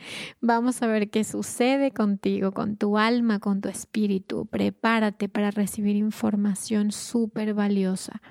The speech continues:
De verdad, este episodio puede cambiarte la perce-, la percepción de tu realidad.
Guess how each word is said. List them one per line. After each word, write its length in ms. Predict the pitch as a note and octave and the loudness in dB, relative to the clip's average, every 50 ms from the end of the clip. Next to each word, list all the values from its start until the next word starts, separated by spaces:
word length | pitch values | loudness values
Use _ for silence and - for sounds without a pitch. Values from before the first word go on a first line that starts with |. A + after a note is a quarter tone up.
| - - - - - - _ - | -20 -20 -20 -20 -20 -20 _ -2
De 140 | - G#3+ G#3 | 0 2 2
verdad, 340 | G#3 G3+ G3+ G#3 G3+ G3+ - | 2 2 2 2 2 2 0
este 280 | - - A3+ - - G#3+ | 0 -2 -2 -2 -2 -6
episodio 560 | A3 - A3+ G#3+ - A#3 G#3+ G#3+ G#3+ G#3+ G#3+ | -6 -6 -8 -6 -2 -2 0 2 2 2 0
puede 240 | A3 - G#3+ A3 G#3+ | 0 -2 -2 -2 -2
cambiarte 640 | - A3+ G#3+ G#3 G3+ G3+ G#3 G3+ G3+ G3+ G3+ - G#3+ | 0 0 0 2 2 2 2 2 2 0 -2 -2 -2
la 160 | G3+ G3+ G3 | 0 0 0
perce-, 400 | G3+ - G3+ G#3 - - - - _ _ _ | -2 -2 -4 -4 -6 -10 -14 -16 _ _ _
la 240 | - A3 G#3+ G3+ G3 | -4 0 0 0 0
percepción 920 | - - G3+ G3 - - G3+ - - - - - - G#3+ G#3 A3+ A#3+ A#3+ - - - - - - - - - _ | 0 -2 -6 -6 -6 -8 -12 -12 -12 -14 -10 -6 -2 -2 0 0 0 -2 -4 -8 -20 -20 -20 -20 -20 -20 -14 _
de 180 | - G3+ G#3+ G#3 | -2 0 0 0
tu 320 | G3+ _ - - C4 C4+ | -2 _ -4 0 0 2
realidad. 560 | C4+ C4 A#3 G3+ F3+ F3 F3 E3 - - F3 | 2 2 2 2 0 0 -2 -4 -6 -8 -10